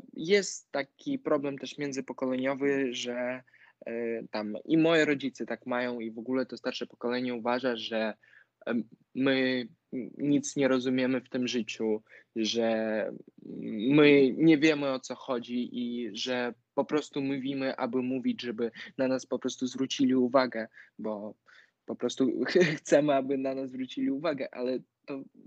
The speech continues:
to nie jest tak. To nie jest tak. My faktycznie mamy jakieś swoje zdania, my faktycznie mamy jakąś swoją wizję i my chcemy po prostu żyć w lepszym świecie, a niestety ten tekst też dobrze pokazuje, jak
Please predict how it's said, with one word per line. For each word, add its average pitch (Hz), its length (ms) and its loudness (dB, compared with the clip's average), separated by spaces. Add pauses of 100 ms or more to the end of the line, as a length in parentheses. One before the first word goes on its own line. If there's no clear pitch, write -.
(120)
to - 80 -4
nie 143 280 -2
jest - 280 -6
tak. - 340 -4 (480)
To 131 120 -4
nie 143 140 0
jest 135 200 -4
tak. 113 180 -2
My 131 120 0
faktycznie 143 720 -2 (300)
mamy 135 280 2
jakieś 123 300 -2
swoje 127 340 0
zdania, 123 400 0
my 123 140 -4
faktycznie - 540 -4
mamy 123 280 0
jakąś 123 360 -2
swoją 127 380 -2
wizję 120 420 0 (340)
i 131 120 6
my 131 340 2 (200)
chcemy 139 680 -2 (200)
po 127 100 -2
prostu 131 300 0
żyć 139 300 -2
w 135 60 -8
lepszym 139 400 -2
świecie, 117 560 2 (300)
a 120 360 2 (140)
niestety 135 760 0 (260)
ten 139 180 -2
tekst 147 360 -2
też 113 180 -2
dobrze 123 280 -2
pokazuje, 127 600 0
jak 110 340 -4